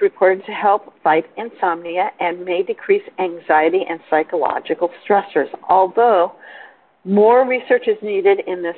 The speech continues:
area. Valerian root works similarly to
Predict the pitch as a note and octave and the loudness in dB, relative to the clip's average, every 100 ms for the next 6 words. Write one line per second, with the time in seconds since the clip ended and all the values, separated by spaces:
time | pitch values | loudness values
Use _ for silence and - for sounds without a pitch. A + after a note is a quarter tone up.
0 | - G#3+ G#3+ F3+ C#3+ C#3+ - F3+ F3 E3+ | -4 0 2 2 0 -4 -2 0 0 -2
1 | E3 E3+ F#3 G3 - F#3 F3+ - - D#4 | -4 -4 -4 -4 -2 -2 -2 -6 -4 4
2 | D4+ D4+ A#3 F3+ E3+ E3+ G#3 _ _ _ | 6 6 4 4 4 4 0 _ _ _
3 | _ - - | _ -4 2